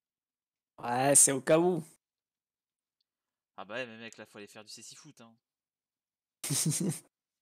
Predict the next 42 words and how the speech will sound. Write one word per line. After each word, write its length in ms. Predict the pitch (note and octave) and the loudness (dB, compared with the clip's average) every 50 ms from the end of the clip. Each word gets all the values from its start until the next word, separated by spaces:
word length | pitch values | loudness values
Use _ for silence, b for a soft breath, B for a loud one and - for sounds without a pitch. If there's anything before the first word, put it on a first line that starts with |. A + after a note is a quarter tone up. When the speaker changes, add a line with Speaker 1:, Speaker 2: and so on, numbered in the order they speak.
| _ _ _ _ _ _ _ _ _ _ _ | _ _ _ _ _ _ _ _ _ _ _
Speaker 2:
Bon, 100 | - - | -10 -8
bah, 80 | - | -8
c'est 160 | - - C#3+ | -6 -8 -10
fini. 240 | - E3 E3+ D#3 D3 | -12 -14 -12 -4 2
Speaker 1:
Deux 160 | C#3+ C4+ D#4 | 6 6 8
deux. 140 | D#4+ D4 C#4+ C4 B3+ - - - | 10 10 8 8 6 2 -4 -6
Speaker 2:
Ça 160 | - - - F#3 | -10 -12 -10 -10
me 80 | F#3 | -8
va. 180 | C#3+ C3+ C#3 - _ | -6 -6 -6 -6 _
Speaker 1:
Dans 280 | - E3 F3+ G3+ G#3 G#3 | 2 6 6 8 8 8
un 80 | A#3 A#3 A3+ - | 8 8 6 6
match 380 | A#3 G#3+ F#3+ - - - - - | 6 4 4 2 0 -2 -2 2
héroïque 640 | - A3+ A#3+ A3+ B3+ C4 B3+ A#3 G#3 F#3+ - - - - - - - | 4 6 8 8 8 6 6 2 -4 -6 -2 0 0 0 0 -4 -8
pour 140 | - G#3+ A3+ | -4 0 2
Daniel. 420 | A3+ B3 B3+ A#3 F3 - - - - - - _ _ _ _ _ _ _ b b b b b b b b b b b b b b b b | 2 2 4 2 2 2 0 -2 -6 -12 -18 _ _ _ _ _ _ _ b b b b b b b b b b b b b b b b
Speaker 2:
Ça 320 | - - - - G3+ A3 | -16 -12 -2 0 0 2
me 100 | A#3 B3 B3 | 2 0 0
va. 300 | A3+ G#3+ G#3 G#3 G3+ - B B B B B B B B B B B B B B B B B B B _ _ _ _ _ _ _ _ _ _ _ _ _ _ _ _ _ _ _ _ | 0 2 2 2 0 -2 B B B B B B B B B B B B B B B B B B B _ _ _ _ _ _ _ _ _ _ _ _ _ _ _ _ _ _ _ _
Nous, 140 | C3+ D3 E3+ | -18 -14 -12
on 40 | F3+ | -10
n'était 240 | F3 E3+ - E3+ | -10 -10 -10 -12
pas 160 | D#3 - E3 D#3+ | -10 -8 -4 -2
là. 480 | E3+ F3 F3 E3+ E3 E3 D#3 D3+ D3+ D#3+ | 0 0 2 2 0 0 -2 -4 -6 -6
On 100 | F#3 G#3 | -8 -8
est 80 | A#3+ C4 | -6 -6
là 100 | D4+ D4 | -6 -6
pour 180 | - - G#3 | -8 -12 -20
faire 160 | - - F#3+ | -18 -18 -18
chier 200 | - - - G#3+ | -16 -14 -14 -12
les, 280 | F#3+ F3+ F3+ F3+ F3+ E3+ | -12 -10 -10 -10 -10 -10
les 140 | E3 E3+ E3+ | -12 -14 -14
gros, 260 | D#3+ E3 F3+ D3+ D3+ | -14 -14 -14 -14 -16
nous. 160 | C3+ A#2+ A#2 A2+ | -18 -20 -20 -20
On 40 | A#2 | -20
n'est 80 | A#2+ | -20
pas 120 | A#2+ - D3 | -20 -18 -18
là 100 | D#3 D#3 | -18 -18
pour, 280 | _ - D#3+ D#3 - | _ -20 -20 -20 -20
euh... 40 | D3 - - - E3 D#3+ D#3+ D#3 _ _ _ _ _ _ _ _ _ _ _ _ _ _ _ _ _ _ _ _ _ _ _ _ _ _ _ _ _ _ _ _ _ _ _ _ _ _ _ _ _ _ | -20 -20 -20 -20 -20 _ _ _ _ _ _ _ _ _ _ _ _ _ _ _ _ _ _ _ _ _ _ _ _ _ _ _ _ _ _ _ _ _ _ _ _ _ _ _ _ _ _ _ _ _
Ça 100 | - F3+ | -20 -20
me 60 | F#3+ | -16
va. 200 | D#3+ B2+ - - | -14 -16 -16 -16